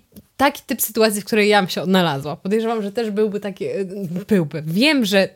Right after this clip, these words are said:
był taki etap mojego życia, na którym podobnie bym myślała. Udawałabym, że sytuacja nie ma miejsca, że nie zaszła,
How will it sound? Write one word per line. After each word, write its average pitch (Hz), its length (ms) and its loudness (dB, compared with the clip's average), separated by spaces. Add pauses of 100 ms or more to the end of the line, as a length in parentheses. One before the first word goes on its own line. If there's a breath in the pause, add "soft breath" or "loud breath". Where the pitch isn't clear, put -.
(160)
był 240 180 4
taki 196 320 -2
etap 160 260 -10
mojego 175 280 -10
życia, 175 280 -6 (320 loud breath)
na 220 100 2
którym 262 380 0
podobnie 208 500 0
bym 202 180 0
myślała. 170 440 0
Udawałabym, 214 520 4
że 220 120 0
sytuacja 214 800 0
nie 247 220 6
ma 294 140 2
miejsca, 208 600 -2
że 220 140 -2
nie 240 120 -2
zaszła, 226 520 -2